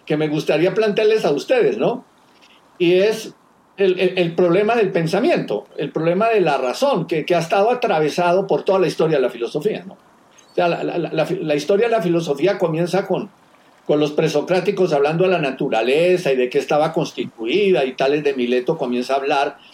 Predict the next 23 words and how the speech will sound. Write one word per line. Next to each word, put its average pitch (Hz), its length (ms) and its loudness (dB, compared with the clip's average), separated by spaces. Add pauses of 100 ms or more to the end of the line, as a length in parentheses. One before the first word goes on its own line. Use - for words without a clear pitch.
(140)
de 143 180 0
cómo 151 380 0 (140)
había 131 280 0
unas 156 200 0
sustancias 135 560 -2
esenciales, 135 920 -2 (340)
y 196 100 0
todo 254 180 2
ese 240 160 0
t-, 196 100 -4
y 190 80 0
luego 190 400 2
aparece, 175 800 0
en 156 120 -2
mi 147 80 2
opinión, 143 400 -2
uno 196 180 2
de 202 40 2
los 147 200 0
más 156 160 -2
grandes 165 340 -2
filósofos 143 540 -2
actuales, 113 600 -4